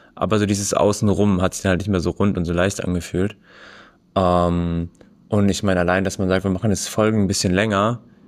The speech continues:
ist ja auch wieder entspannter, als halt so viele Themen wie möglich raussuchen zu müssen. Ähm, und ich finde, bei solchen Sachen wie,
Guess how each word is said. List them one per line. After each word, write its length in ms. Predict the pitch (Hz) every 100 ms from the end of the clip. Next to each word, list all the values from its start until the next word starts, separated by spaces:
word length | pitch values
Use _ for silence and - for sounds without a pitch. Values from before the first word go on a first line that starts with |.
| -
ist 160 | - -
ja 60 |
auch 120 | -
wieder 160 | 104 90
entspannter, 720 | 90 - 82 85 87 87 90 -
als 220 | - 92
halt 120 | 90 87
so 140 | 101
viele 320 | 87 104 98
Themen 240 | - 107 107
wie 80 |
möglich 400 | 95 104 104 95
raussuchen 420 | 98 104 - 101 92
zu 120 | 98
müssen. 480 | 107 120 113 131 131 - - - - - -
Ähm, 640 | 95 92 92 90 90 90 87 - - - - - - - - - - - - - -
und 580 | - 101 92 92 87 - - - - - - -
ich 160 | - -
finde, 300 | - 147 147
bei 140 | 139
solchen 280 | 113 117 123
Sachen 360 | 113 117 135 110
wie, 340 | 110 113 110